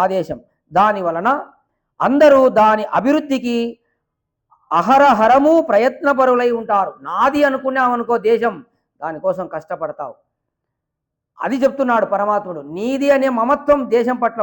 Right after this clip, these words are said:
ఉండాలా? ప్రతి ఒక్కడు ముస్లిం, క్రిస్టియన్ అని భేదం లేకుండా, కుల మత భేద ప్రస్తావన లేకుండా దేశ పౌరులందరూ కూడా నాది దేశం అనుకొని ఆ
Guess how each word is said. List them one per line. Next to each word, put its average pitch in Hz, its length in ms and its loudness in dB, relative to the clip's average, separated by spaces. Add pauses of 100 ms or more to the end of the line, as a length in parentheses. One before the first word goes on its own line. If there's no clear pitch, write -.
ఉండాలా? 165 340 -6 (720)
ప్రతి 269 240 -2 (100)
ఒక్కడు 240 300 0 (160)
ముస్లిం, 208 360 -6 (100)
క్రిస్టియన్ 202 460 -8 (120)
అని 190 100 -10 (120)
భేదం 220 280 -2 (100)
లేకుండా, 190 380 -4 (480)
కుల 226 120 0 (120)
మత 226 160 -2 (140)
భేద 220 160 -4 (100)
ప్రస్తావన 196 500 -4
లేకుండా 208 300 -2 (480)
దేశ 220 300 0 (180)
పౌరులందరూ 233 640 2
కూడా 196 140 0 (180)
నాది 254 340 -2 (160)
దేశం 220 320 -4
అనుకొని 196 380 -6 (720)
ఆ 185 120 2